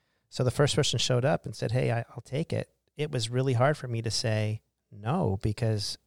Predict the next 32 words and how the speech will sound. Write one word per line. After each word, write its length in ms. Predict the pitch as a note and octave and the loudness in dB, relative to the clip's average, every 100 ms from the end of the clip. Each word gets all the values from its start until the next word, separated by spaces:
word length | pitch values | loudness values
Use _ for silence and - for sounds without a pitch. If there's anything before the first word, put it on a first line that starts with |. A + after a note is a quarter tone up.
| - | -16
okay, 240 | A#2+ D3+ D3+ | -6 0 0
I've 160 | G#2 | 0
got 180 | A#2+ A2 | -2 -4
my 140 | A2 | -6
mortgage 440 | G#2 G#2+ A#2 C3+ - | -8 -8 -8 -8 -4
payment 360 | A2+ F#2 F#2 | -2 -2 -6
paid. 320 | - F#2 F2 _ _ _ _ - | -10 -12 -18 _ _ _ _ -2
So 140 | A#2 | 4
don't 260 | A#2+ D#3 F3+ | 8 8 6
get 160 | G3+ | 0
caught 240 | - D#3 D3+ | 4 4 4
into 400 | C#3+ C#3 C#3 B2 | 0 -4 -6 0
that, 400 | B2 A#2+ A#2 - _ _ _ - | 2 2 0 -6 _ _ _ -10
you 100 | A#2+ | -4
know, 300 | A2+ A2 G#2+ | -2 -2 -2
that 340 | A#2+ A#2 A2+ | 0 0 0
trap. 540 | - B2+ A2+ A#2+ - - _ _ _ _ | 0 4 6 4 0 -8 _ _ _ _
If, 380 | - C3+ B2+ - _ _ _ - | 0 2 0 -8 _ _ _ -12
if 160 | A#2+ | -6
you 260 | C3 E3+ B3+ | -4 -2 0
don't 280 | B3 G#3 C#3+ | 2 0 -2
have 360 | - C#3+ C#3 | -4 -2 -2
a 60 | C3 | -2
couple 320 | - A#2+ A#2 | -2 -4 -6
mortgage 420 | A2 G#2 A2+ - | -8 -6 -6 -8
payments 420 | - A#2 A#2 A#2+ - | -6 -4 -2 -4 -8
in 120 | A2 | -16
the 60 | |
bank, 440 | G#2 G2 G#2+ - - _ _ _ _ _ _ _ | -10 -6 -6 -8 -16 _ _ _ _ _ _ _
then 160 | B2 B2+ | -8 -8
you 100 | A#2+ | -10
might 800 | A#2+ B2 B2 B2 B2+ B2+ B2+ | -14 -20 -20 -8 -2 0 0